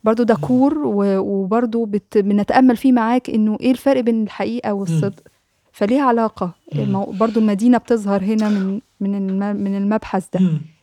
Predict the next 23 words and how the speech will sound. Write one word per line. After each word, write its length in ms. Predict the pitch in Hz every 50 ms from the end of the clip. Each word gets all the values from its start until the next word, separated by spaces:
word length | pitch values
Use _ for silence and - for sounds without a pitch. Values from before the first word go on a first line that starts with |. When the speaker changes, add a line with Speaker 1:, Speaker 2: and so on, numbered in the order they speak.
| _ -
Speaker 1:
إيه 60 | 254
اللي 100 | 262 277 269
ممكن 280 | 285 285 - 302 254
تقدر 260 | - 269 247 254 247
تقوله 360 | 233 - 233 220 208 202 262 269
لنا 160 | 254 233 -
إنه، 340 | 214 214 214 208 208 208 - _ _ _ _ _ -
إن 240 | 220 220 220 - 214
دي 120 | 214 269
برضو 240 | 254 285 302 254 277
مربوطة 360 | 262 247 240 226 269 - 302
بالمجاز؟ 560 | 247 262 240 233 226 214 233 226 202 180 170 151
Speaker 2:
مم. 240 | 139 135 131 127 127 -
Speaker 1:
التعريف 580 | - - - 202 - 208 196 196 202 240 - 254
البسيط 360 | 214 190 202 196 - 254 220
بتاعه 420 | 208 214 - 254 247 254 247 -
إن 160 | 220 208 202 196
الكاتب 480 | 185 - - 233 226 - 233 208 196
يكذب 600 | 208 226 233 226 208 208 202 240 233 - 208 196
لكي 240 | 196 - - 226 226
يقول 280 | 220 208 - 254 247 247
الحقيقة. 540 | 220 - - - 214 - - 233 220 151
Speaker 2:
صحيح. 280 | 143 - 180 147 139